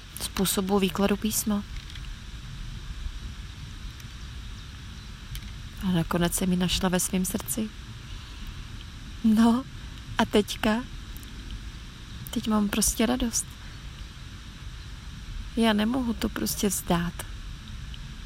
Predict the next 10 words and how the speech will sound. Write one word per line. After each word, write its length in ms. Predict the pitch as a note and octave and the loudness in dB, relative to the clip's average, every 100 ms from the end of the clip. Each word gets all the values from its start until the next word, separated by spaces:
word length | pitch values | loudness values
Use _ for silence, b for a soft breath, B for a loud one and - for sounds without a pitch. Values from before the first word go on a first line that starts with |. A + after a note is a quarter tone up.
| - - - - - - | -10 -10 -10 -10 -10 2
Já 180 | A3 G3+ | 6 8
nevím, 300 | A3+ D4 C4+ | 6 4 2
co 140 | - | 4
mě 180 | A3 G#3+ | 4 4
čeká. 480 | - - - G3+ G#3 - - - - - - - - - - | 2 0 4 4 2 -4 -12 -12 -10 -10 -8 -10 -10 -12 0
Já 140 | - B3+ | 4 6
to 180 | B3+ C4 | 8 8
opravdu 360 | - C4 B3 | 8 8 8
netuším. 600 | B3+ B3 G#3+ - E3+ F#3+ - - - - - - - - - - - - - - - - - - - - - - - - - - - - - - - - - - - - - - - - | 6 4 2 2 0 -2 -4 -10 -12 -12 -10 -10 -8 -8 -10 -8 -8 -8 -8 -8 -8 -8 -10 -10 -10 -12 -10 -10 -8 -8 -8 -8 -8 -10 -10 -10 -10 -10 -10 -10 -10 -10 -10 -10 2 10
<laughs> 500 | A#3+ B3+ C4 A#3+ | 12 12 12 4